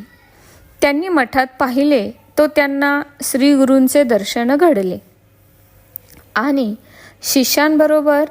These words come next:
ते यात्रेला जात आहेत असेही दिसले. त्यामुळे त्यांचा शोक कमी झाला आणि त्यांचे समाधानही झाले. तत्पूर्वी एकदा दिवाळीला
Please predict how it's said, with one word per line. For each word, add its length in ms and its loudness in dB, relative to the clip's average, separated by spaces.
ते 140 4
यात्रेला 600 0
जात 400 -2
आहेत 320 -4
असेही 460 -2
दिसले. 480 -4
त्यामुळे 560 -2
त्यांचा 380 0
शोक 480 0
कमी 280 0
झाला 400 -2
आणि 340 -4
त्यांचे 500 -2
समाधानही 960 0
झाले. 360 -2
तत्पूर्वी 720 -2
एकदा 540 0
दिवाळीला 800 0